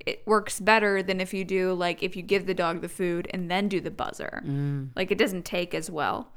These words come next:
Speaker 1: They don't associate it as
Speaker 2: Our
Speaker 1: strongly.
Speaker 2: dog, our dog rings a bell herself
Speaker 1: To get food? No, to
Speaker 2: to
Speaker 1: go
Speaker 2: go
Speaker 1: outside.
Speaker 2: outside. Yeah.
Speaker 1: Dog
Speaker 2: She
Speaker 1: is very
Speaker 2: knows that if
Speaker 1: smart.
Speaker 2: she rings her bell, she'll go outside.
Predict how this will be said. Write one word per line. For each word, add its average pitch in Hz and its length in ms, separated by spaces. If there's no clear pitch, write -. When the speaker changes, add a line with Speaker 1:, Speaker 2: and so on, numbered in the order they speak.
Speaker 1:
They 180 140
don't 185 380
associate 175 600
it 156 160
as 151 120
Speaker 2:
Our 190 200
Speaker 1:
strongly. 202 320
Speaker 2:
dog, - 100
our 170 160
dog 139 460
rings 147 280
a 143 60
bell 135 420
herself 156 600
Speaker 1:
To 233 60
get 220 120
food? 285 280
No, 226 160
to - 100
Speaker 2:
to 185 60
Speaker 1:
go - 60
Speaker 2:
go 165 60
Speaker 1:
outside. 151 280
Speaker 2:
outside. 156 380
Yeah. 160 300
Speaker 1:
Dog 208 100
Speaker 2:
She 196 100
Speaker 1:
is 190 60
very 175 120
Speaker 2:
knows 185 120
that 175 120
if 156 80
Speaker 1:
smart. 147 80
Speaker 2:
she 160 120
rings 156 300
her 156 120
bell, 151 300
she'll 143 240
go 143 120
outside. 147 580